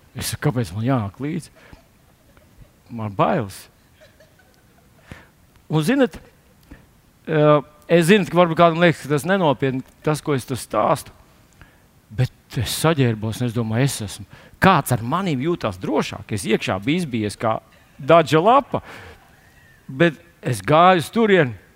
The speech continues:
Kaķi, žurkas tur šķīda uz visām pusēm. <laughs> Mēs aizgājām tur. Un es stāvēju tur ārā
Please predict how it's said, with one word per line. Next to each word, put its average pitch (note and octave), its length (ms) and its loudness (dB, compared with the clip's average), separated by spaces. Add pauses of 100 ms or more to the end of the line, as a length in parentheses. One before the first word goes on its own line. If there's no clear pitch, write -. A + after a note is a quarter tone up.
(220)
Kaķi, A#3 400 2
žurkas F#3+ 440 -2
tur D#3+ 120 -6
šķīda A3 460 -4
uz D#3+ 60 -2
visām F#3 340 -2
pusēm. D#3 420 -4 (3500)
<laughs> - 1800 -10
Mēs F#3 260 6 (280)
aizgājām G3+ 480 4
tur. F#3 200 0 (840)
Un F#3 220 4
es F#3 160 2
stāvēju A3+ 500 4
tur F3 160 2
ārā G3+ 320 6